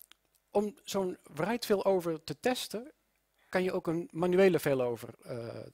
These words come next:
toepassen. Eh, dat kan je hier doen. Ik kan hier, eh, nou, in dit geval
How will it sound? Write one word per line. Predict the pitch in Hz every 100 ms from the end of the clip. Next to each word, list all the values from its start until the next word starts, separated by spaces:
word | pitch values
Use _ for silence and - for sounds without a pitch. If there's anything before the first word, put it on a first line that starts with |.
| -
toepassen. | 160 - 131 - 233 _ _ - - - _
Eh, | - 160 156
dat | 165
kan | 214
je | 175
hier | 220
doen. | 226 220 320
Ik | -
kan | - 170
hier, | 151 160 151
eh, | 139 135 127
nou, | 131
in | -
dit | 123
geval | - 120 113 -